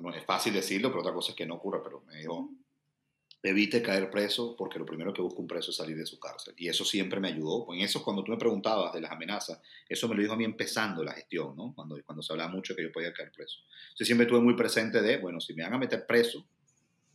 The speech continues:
que realmente sea, eh, eh, que les cueste, ¿no? O sea, ¿no? Eh,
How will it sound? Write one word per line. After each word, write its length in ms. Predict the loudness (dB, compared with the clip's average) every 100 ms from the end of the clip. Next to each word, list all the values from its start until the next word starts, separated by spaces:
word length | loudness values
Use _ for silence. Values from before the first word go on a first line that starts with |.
| _ _ _ _ _ -20 -20 _ _
que 160 | -4 0
realmente 580 | 2 2 2 0 0 -2
sea, 640 | 2 2 2 2 0 -6 -14 _ _ _ _ _
eh, 640 | -10 -8 -6 -10 -12 -16 -20 _
eh, 720 | -14 -12 -12 -12 -14 -20 _ _ -6
que 100 | -4
les 120 | -2
cueste, 420 | 4 4 2 -8
¿no? 240 | -10 -10 -8
O 40 |
sea, 160 | -10 -14 -20 -20 _ -14
¿no? 240 | -14 -14 -16
Eh, 400 | -16 -14 -18